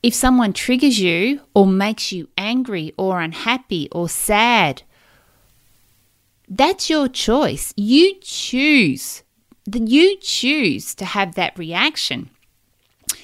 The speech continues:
because it's either things that you haven't dealt with previously in your life, or it's, it's a, like a muscle memory from your relationship. And I know this for certain because I've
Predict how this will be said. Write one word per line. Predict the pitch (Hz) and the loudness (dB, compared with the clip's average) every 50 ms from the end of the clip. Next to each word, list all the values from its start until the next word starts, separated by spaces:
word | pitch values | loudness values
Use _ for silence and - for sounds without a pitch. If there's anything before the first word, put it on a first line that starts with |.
| - _ | -6 _
because | 247 240 - 247 208 | -4 2 2 2 2
it's | 226 226 - - | 2 -2 -4 -4
either | - 220 233 233 214 220 | 2 4 4 4 2 0
things | 208 - - 226 220 214 190 202 | -6 -4 -4 -2 -2 -2 0 -2
that | 202 - | -4 -4
you | 190 202 202 | -2 -2 -2
haven't | 180 - 190 185 180 156 - - - | 0 0 0 0 0 -2 -6 -6 -2
dealt | - 139 170 214 262 269 - - | 0 2 2 2 2 0 -2 -2
with | 214 160 - - - - - - - - - _ _ _ | -2 -2 -2 -4 -10 -14 -16 -16 -20 -20 -20 _ _ _
previously | - - 226 226 220 202 208 196 - - - 180 175 165 | 0 0 0 0 -4 -6 -8 -10 -10 -8 -6 -4 -2 -2
in | 170 160 | 0 0
your | 156 151 147 | 0 0 -2
life, | 147 180 208 247 262 269 269 262 - - | 0 0 0 2 2 2 0 2 2 2
or | 170 170 160 160 | 4 4 2 2
it's, | 151 165 - - - _ _ | 0 -2 -4 -10 -12 _ _
it's | 202 185 - - | -2 0 0 -4
a, | 165 - - | -6 -6 -6
like | 226 233 269 254 | -6 -6 -4 -2
a | 170 | -2
muscle | 135 143 156 165 180 202 240 269 - - 269 220 | -2 -2 -2 -2 2 2 2 2 2 -2 -2 -2
memory | 190 165 156 156 151 151 147 151 | 0 0 -2 0 0 0 -2 -2
from | - - - 175 170 | -2 -2 -2 -2 0
your | 156 156 151 | 0 -2 -2
relationship. | 147 151 151 156 175 208 254 277 - - 233 226 - - - - - - _ - - - - - - - _ | -4 -4 -4 -2 0 0 2 2 2 0 0 0 0 -2 -4 -6 -6 -10 _ -20 -20 -20 -20 -20 -20 -4 _
And | 240 262 277 | 2 4 4
I | 277 277 277 | 6 4 6
know | 262 247 226 220 233 262 254 | 4 4 4 4 4 4 4
this | 285 277 269 - | 2 0 0 -2
for | - 285 | -4 -4
certain | - - - 277 277 311 - 277 202 | -4 -2 0 4 4 4 4 2 -2
because | - 202 202 - 226 214 214 | -4 -4 -4 -4 -4 0 2
I've | 214 208 190 - | 0 0 0 -4